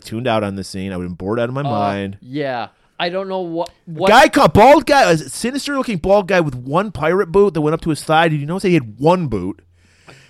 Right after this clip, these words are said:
Speaker 1: And he was just, like, leading these people, and there's someone's doing, like, a, uh, uneven parallel bar, Gymkata move.
Speaker 2: Right. I don't, again, first, first, like, real, uh, kind of, like,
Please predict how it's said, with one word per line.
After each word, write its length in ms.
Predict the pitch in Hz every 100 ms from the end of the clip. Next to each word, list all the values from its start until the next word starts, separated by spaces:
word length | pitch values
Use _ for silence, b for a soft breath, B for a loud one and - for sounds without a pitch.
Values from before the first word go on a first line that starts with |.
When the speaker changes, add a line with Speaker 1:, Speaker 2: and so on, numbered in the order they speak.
| b -
Speaker 1:
And 200 | 175 175
he 100 | 180
was 300 | 170 147 -
just, 260 | 165 -
like, 160 | 151 135 135 151
leading 400 | 151 214 262 233
these 140 | 190
people, 440 | - 202 - 202
and 80 | 180
there's 160 | 156 139
someone's 360 | 196 220 190
doing, 320 | 143 185 175 156
like, 160 | 135
a, 80 | 120 101
uh, 300 | 110 104 98 -
uneven 360 | 160 180 160
parallel 520 | 139 165 175 180 175
bar, 360 | 156 175 175 170
Gymkata 600 | - 139 - 160 170 180
move. 560 | 185 190 190 190 190 175
Speaker 2:
Right. 400 | 240 285 294 277 -
I 220 | 202 247
don't, 340 | 226 269 277 -
again, 480 | 220 277 302 170 - - - - - - _ _ -
first, 500 | 220 277 302 - - -
first, 560 | - - 294 320 -
like, 220 | 233 226 160
real, 680 | 156 185 214 214 214 214 202
uh, 440 | 185 190 185 180
kind 320 | 170 - 202 208
of, 100 | 185
like, 540 | 185 165 156 143 -